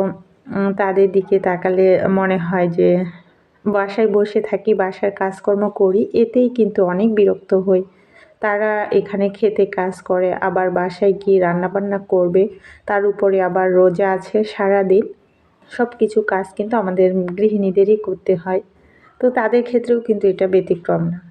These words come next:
তো তাদের দিকে তাকালে তখন মনে হয় যে না, আমাদের এই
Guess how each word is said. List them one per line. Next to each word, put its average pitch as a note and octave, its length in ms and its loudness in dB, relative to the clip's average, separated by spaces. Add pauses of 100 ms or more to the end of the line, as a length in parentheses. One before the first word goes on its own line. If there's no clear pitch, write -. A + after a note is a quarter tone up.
(560)
তো G#3+ 140 2
তাদের G3+ 380 0
দিকে A3+ 240 0
তাকালে G#3+ 440 0
তখন G3+ 360 -2
মনে F#3+ 260 0
হয় G3 220 2
যে F#3 160 2
না, F3+ 220 0
আমাদের A3+ 400 2
এই G#3 120 4